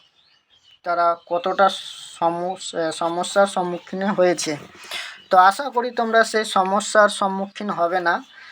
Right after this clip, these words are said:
কারণ তোমরা আগে থেকে জানো এবং তোমরা বিষয়টা ইগনোর করার চেষ্টা করো না। ইগনোর করতে গেলে কিন্তু, but লাস্টে তোমারই, আম, এক্সাম দিতে পারবে না, আর একবার এক্সাম না দিতে পারলে এক বছর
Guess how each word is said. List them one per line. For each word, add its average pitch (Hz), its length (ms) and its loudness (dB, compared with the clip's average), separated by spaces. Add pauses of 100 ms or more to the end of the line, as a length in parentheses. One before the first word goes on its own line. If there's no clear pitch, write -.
(160)
কারণ 180 280 4
তোমরা 196 600 8 (1160)
আগে 175 300 6
থেকে 202 280 2
জানো 196 240 4
এবং 190 340 -2
তোমরা 190 560 10
বিষয়টা 185 800 0 (480)
ইগনোর 185 320 -2
করার 185 320 8 (260)
চেষ্টা 185 360 2
করো 196 240 2
না। 185 200 2
ইগনোর 185 400 -2 (180)
করতে 185 380 -8
গেলে 190 200 -4
কিন্তু, 190 260 -8
but 180 300 4 (880)
লাস্টে 190 380 6
তোমারই, 208 640 4 (580)
আম, 175 600 2 (180)
এক্সাম 208 420 4
দিতে 208 260 4
পারবে 190 240 6
না, 240 240 -6 (180)
আর 180 160 0
একবার 180 400 4
এক্সাম 196 360 2
না 196 200 2
দিতে 196 260 2
পারলে 202 240 4
এক 196 180 4
বছর 202 280 -6